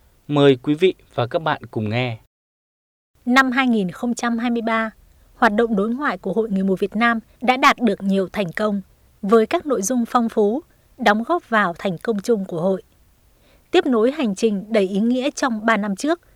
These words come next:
Speaker 2: Trung ương Hội tiếp tục phối hợp với Bộ Kế hoạch và Đầu tư triển khai sáng kiến cây gậy trắng cho người mù Việt Nam. Đến nay, Trung ương Hội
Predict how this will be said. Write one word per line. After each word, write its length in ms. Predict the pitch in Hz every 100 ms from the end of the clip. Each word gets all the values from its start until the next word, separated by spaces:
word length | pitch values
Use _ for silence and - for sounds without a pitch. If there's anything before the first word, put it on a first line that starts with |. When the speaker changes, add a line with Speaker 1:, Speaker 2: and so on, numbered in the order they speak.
| _ _ _ -
Speaker 2:
Trung 160 | 330
ương 140 | 311 285
Hội 180 | 262 233
tiếp 180 | 349 -
tục 140 | 269
phối 220 | - 208
hợp 180 | 254 277 -
với 180 | 208 208
Bộ 160 | 247 -
Kế 120 | -
hoạch 240 | 226 277 -
và 80 | 196
Đầu 180 | 180
tư 260 | 185 240 233 - _ _ _
triển 260 | - 262 185
khai 300 | - 247 233
sáng 220 | - 202
kiến 340 | - 214 202
cây 180 | 233 262
gậy 120 | 233 226
trắng 220 | 202 185 208
cho 100 | 262
người 160 | 202
mù 180 | 185 185
Việt 160 | 180 190
Nam. 260 | 214 214 196 _ _ _ _ _ _ _ -
Đến 260 | 202 202
nay, 240 | 254 240 214 _ _ _
Trung 160 | - 311
ương 120 | 302
Hội 200 | 277 196